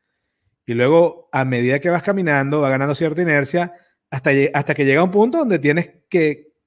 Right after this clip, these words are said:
casi que correr para alcanzar el carro o agarrarte del carro porque si, si no se va sin ti. Y para mí, el, cualquier meta que te pongas o cualquier cambio que quieras lograr en la vida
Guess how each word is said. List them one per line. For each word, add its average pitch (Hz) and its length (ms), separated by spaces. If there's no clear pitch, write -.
casi 160 300
que 208 180
correr 170 800
para 135 160
alcanzar 131 340
el 160 120
carro 156 480
o 156 140
agarrarte 139 460
del 208 120
carro 165 260
porque 170 240
si, 139 220
si - 120
no 131 120
se 156 100
va 143 120
sin 117 180
ti. - 180
Y 180 160
para 294 320
mí, 214 380
el, 131 760
cualquier 143 400
meta 214 240
que 214 100
te 180 120
pongas 151 360
o 123 120
cualquier 127 380
cambio 170 360
que 156 100
quieras 160 180
lograr 165 200
en 175 100
la 180 80
vida 127 320